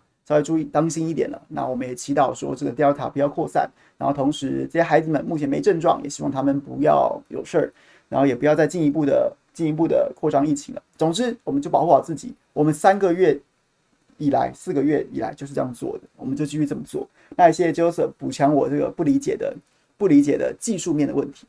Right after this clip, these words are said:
那技术面的问题恐怕绕来绕去还是绕回政治面，就是两个部分，就刚刚讲，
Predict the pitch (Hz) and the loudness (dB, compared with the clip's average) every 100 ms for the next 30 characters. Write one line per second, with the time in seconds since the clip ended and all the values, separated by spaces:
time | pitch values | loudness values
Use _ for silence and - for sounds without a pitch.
0 | _ - 165 220 185 185 170 151 156 143 | _ 0 0 0 -2 0 2 2 2 -2
1 | 139 123 139 - - 185 135 156 135 - | -8 -4 -2 0 10 12 12 8 4 0
2 | - _ _ 131 147 151 135 123 156 131 | -12 _ _ -4 2 2 2 -2 -4 -2
3 | 139 131 135 - - 123 143 131 127 - | -4 -4 -6 -8 -12 -6 -2 -2 -4 -12
4 | 147 - _ _ _ _ _ _ _ _ | -18 -20 _ _ _ _ _ _ _ _
5 | _ _ - - _ _ _ _ _ _ | _ _ -20 -20 _ _ _ _ _ _
6 | _ _ 120 110 117 120 - 113 - 139 | _ _ -6 -6 -10 -12 -14 -16 -12 -8
7 | 120 117 | -8 -8